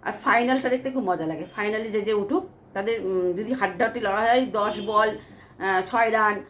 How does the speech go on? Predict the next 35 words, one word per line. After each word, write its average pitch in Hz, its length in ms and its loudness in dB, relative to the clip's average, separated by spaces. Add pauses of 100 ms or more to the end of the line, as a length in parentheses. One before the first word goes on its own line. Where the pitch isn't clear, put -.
(180)
ছয় 240 300 2
বল, 214 380 0 (180)
দশ 233 300 0
রান, 208 180 0
এরকম 233 380 0
যখন 233 260 -2
থাকে, 240 380 -2 (280)
তখন 214 240 -2
আমার 220 160 0
দেখতে 185 260 -4
খুব 202 200 -8
মজা 160 160 -4
লাগে। 160 260 -4
আমার 240 240 -4
হাজব্যান্ড 180 320 -2
দেখে 170 160 -4
যাচ্ছে 175 260 -4
খেলা, 156 300 -4 (720)
আইপিএল 247 480 0
হচ্ছে 208 220 0
বোধহয়, 202 240 2
আমি 262 180 4
জানিও 240 440 4
না 226 100 0
আইপিএল 202 440 0
হচ্ছে 190 240 -6
বোধহয়। 170 300 -4 (560)
তো 247 100 -10
যাই 254 300 4
হোক, 339 120 2 (100)
চলো, 262 260 0
অনেক 240 260 -2
গল্প 196 260 -4
করে 196 240 -4
ফেললাম। 214 440 0